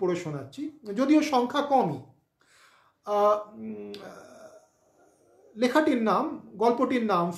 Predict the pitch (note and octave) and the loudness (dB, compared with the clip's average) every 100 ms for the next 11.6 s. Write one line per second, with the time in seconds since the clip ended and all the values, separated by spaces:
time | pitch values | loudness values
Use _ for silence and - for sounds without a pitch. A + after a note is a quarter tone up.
0 | - B3 C#4 G#3 A3+ - B3 A3+ E3 E3 | -2 -2 -2 -6 -6 -2 0 2 0 0
1 | - C4+ C4+ A#3 A#3 G3 - D#3 A#2 A2+ | 0 -2 -2 -4 0 0 0 -4 -4 -10
2 | - _ _ _ _ _ _ _ C#3+ F#3+ | -18 _ _ _ _ _ _ _ 0 4
3 | C#4+ D4+ D#4 D#4+ D#4 B3 C#4+ D4 C#4 C#4 | 6 6 4 0 2 2 2 2 2 4
4 | C#4 - A#3+ C4+ C4+ A#3+ A#3+ C4+ D#4+ A3 | 2 0 -2 2 6 6 6 0 -4 -2
5 | G#3+ B3 D4 C#4+ C#4 C4+ G3+ F#3+ E3+ A#2+ | -2 2 0 2 -2 0 0 0 -2 -4
6 | - - _ _ _ B2 E3+ C4+ D#4 D4+ | -12 -20 _ _ _ -2 2 6 6 6
7 | C4 B3+ B3 E3 F3+ F#3 F3 - C3+ B2 | 4 4 2 0 0 2 0 -2 -10 -10
8 | A2+ B2 G#3 C#4 D4 C4 B3 B3 C4 G#3+ | -6 -2 2 2 2 6 4 6 2 2
9 | A3 A3+ - A3 B3+ D4+ - C4+ A#3 - | 0 0 -2 -6 -2 -2 -2 -6 -6 -6
10 | B3 B3+ A3 F#3+ F3+ B3+ F#3 G3+ C4+ C4+ | -2 2 4 2 0 -2 -2 2 4 4
11 | B3+ A#3+ - - D3 | 6 4 2 -6 -10